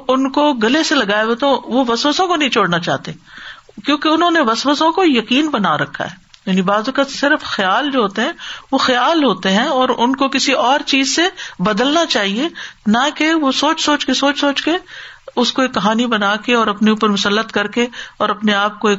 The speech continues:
پریشان رکھ کے اور مصیبت میں ڈال دے انسان۔ کیونکہ شیطان ہمارا دشمن ہے، وہ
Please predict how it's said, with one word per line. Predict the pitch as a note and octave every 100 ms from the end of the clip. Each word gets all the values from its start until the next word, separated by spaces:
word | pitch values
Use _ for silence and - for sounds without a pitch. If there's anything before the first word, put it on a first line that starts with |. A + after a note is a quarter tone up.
| G3
پریشان | F#3+ F3+ G3 G#3+ A3
رکھ | F#3+ F#3+
کے | G#3+ G#3+ - - -
اور | G#3
مصیبت | G3 F#3+ G3+ F#3 F#3
میں | F#3+
ڈال | E3 D#3 D#3+
دے |
انسان۔ | D#3 D#3 D#3 D3 - - -
کیونکہ | - D#4 E4
شیطان | D#4 A3+ - A3 C4
ہمارا | A#3 A#3+ D#4+ A3
دشمن | G#3 - D4+ B3+
ہے، | E3+ F3 - -
وہ | C4+